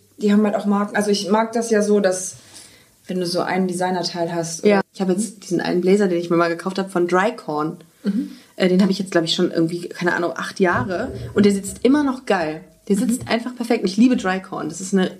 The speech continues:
Speaker 2: ah, ich liebe diese Marke. Drycon, Drycon, Drycon, Drycon.
Speaker 1: Ich kenn jemanden, der da arbeitet.
Speaker 2: Okay.
Speaker 1: Aber auch nur entfernt.
Speaker 2: Wir sprechen gleich nochmal.
Speaker 1: <laughs>
Speaker 2: Ähm, aber es gibt auch Sponsoren oder es gibt auch Leute, die dir Anfragen schicken, wo du sagst, "Nee, auf keinen Fall." Das ist wie Badeanzug, was du gerade gesagt hast,
Speaker 1: Ja,
Speaker 2: ne?
Speaker 1: zum Beispiel. Oder einfach,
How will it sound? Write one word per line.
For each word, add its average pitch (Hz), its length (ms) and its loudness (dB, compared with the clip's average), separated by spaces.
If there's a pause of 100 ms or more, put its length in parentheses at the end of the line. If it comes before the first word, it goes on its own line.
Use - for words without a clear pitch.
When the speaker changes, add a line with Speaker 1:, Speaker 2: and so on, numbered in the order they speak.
(160)
Speaker 2:
ah, 165 160 -4
ich - 100 -6
liebe 214 180 6
diese 175 160 0
Marke. 160 400 0 (320)
Drycon, 208 360 2
Drycon, 185 360 -2
Drycon, 175 360 -2
Drycon. - 280 -2 (100)
Speaker 1:
Ich - 60 -18
kenn 240 140 2
jemanden, 220 280 4
der 208 80 4
da 233 100 0
arbeitet. 202 200 -4 (600)
Speaker 2:
Okay. 349 200 0
Speaker 1:
Aber - 220 0
auch - 60 -2
nur 190 120 -2
entfernt. - 280 -8
Speaker 2:
Wir 170 120 2
sprechen 165 260 -2
gleich 220 200 2
nochmal. 185 360 -4
Speaker 1:
<laughs> 247 40 8 (480)
Speaker 2:
Ähm, 214 280 2 (580)
aber 254 100 4
es 240 80 -2
gibt - 180 -4
auch - 60 2
Sponsoren 233 480 2
oder 208 160 2
es 196 100 -8
gibt 220 140 -12
auch 196 100 -2
Leute, 208 300 -2
die 202 140 -2
dir 202 180 2
Anfragen 226 420 -2
schicken, 226 300 2
wo 208 40 6
du 196 60 4
sagst, 196 240 -2
"Nee, 175 180 2
auf - 240 -2
keinen 185 300 -2
Fall." - 220 -4
Das 156 80 -6
ist - 60 -10
wie 208 120 4
Badeanzug, 180 580 -2
was 165 120 -6
du - 60 -8
gerade 170 180 2
gesagt 160 300 -2
hast, 190 80 2
Speaker 1:
Ja, 269 180 4
Speaker 2:
ne? 294 60 -2
Speaker 1:
zum 226 180 -2
Beispiel. 240 480 -2
Oder 220 240 4
einfach, 233 460 -4